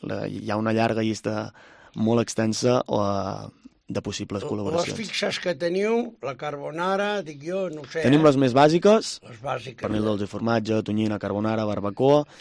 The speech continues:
Speaker 1: i després treballem pizzas una miqueta més creatives, no? En tenim, en treballem una amb trufa, en treballem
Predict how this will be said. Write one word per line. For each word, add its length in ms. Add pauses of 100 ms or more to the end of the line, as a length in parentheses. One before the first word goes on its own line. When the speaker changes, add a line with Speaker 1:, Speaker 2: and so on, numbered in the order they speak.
(240)
Speaker 1:
i 80
després 320
treballem 480 (1300)
pizzas 280
una 140
miqueta 380
més 420
creatives, 600 (200)
no? 200 (160)
En 120
tenim, 360 (1040)
en 100
treballem 400
una 140
amb 100
trufa, 380 (440)
en 140
treballem 480